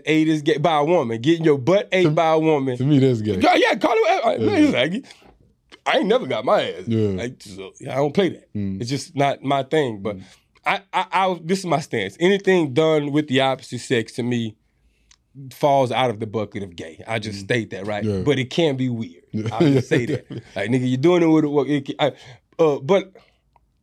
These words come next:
Speaker 1: I like my gooch licked.
Speaker 2: Mm.
Speaker 1: Like,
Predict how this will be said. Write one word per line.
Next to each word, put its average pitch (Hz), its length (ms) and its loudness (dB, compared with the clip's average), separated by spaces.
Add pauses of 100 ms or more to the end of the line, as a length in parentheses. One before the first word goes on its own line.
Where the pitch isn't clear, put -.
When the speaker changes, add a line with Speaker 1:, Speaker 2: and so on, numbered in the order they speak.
(680)
Speaker 1:
I 143 100 0
like 170 220 2
my 127 160 -2
gooch 98 280 -12
licked. 92 460 -16
Speaker 2:
Mm. 92 260 -16 (120)
Speaker 1:
Like, 98 360 -10